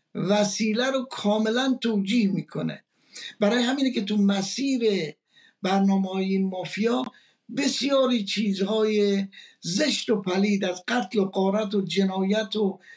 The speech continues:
همینا که شما امروز دارید می‌بینید، مثلاً در بعضی جاها داره امروز اتفاق میفته، اه، استفاده می‌کنن از این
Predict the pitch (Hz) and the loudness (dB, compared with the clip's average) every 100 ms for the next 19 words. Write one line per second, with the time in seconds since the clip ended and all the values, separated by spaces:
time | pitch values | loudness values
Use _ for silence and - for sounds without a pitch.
0 | - _ _ _ _ - 165 262 320 302 | -20 _ _ _ _ -10 0 0 2 2
1 | 269 247 214 240 247 214 226 208 214 214 | 0 0 0 2 2 0 0 0 2 2
2 | 202 208 202 196 196 180 165 185 196 190 | 0 2 2 2 0 -4 -2 2 2 0
3 | - - _ _ - 196 190 180 175 175 | -8 -20 _ _ 0 2 2 0 0 0
4 | 185 185 190 220 220 247 277 254 202 196 | 0 0 -2 0 0 2 2 0 0 0
5 | 190 175 185 180 160 - 214 220 214 - | 0 -2 -4 -4 -4 2 2 4 0 -4
6 | _ _ - - - - 175 170 165 160 | _ _ -20 -20 -20 -2 2 4 2 2
7 | 160 - - _ _ _ _ _ 220 196 | -2 -4 -10 _ _ _ _ _ 0 0
8 | 190 202 196 247 208 175 160 160 160 160 | 2 4 4 2 0 -2 -2 0 -2 -4
9 | 165 156 156 | -6 -6 -8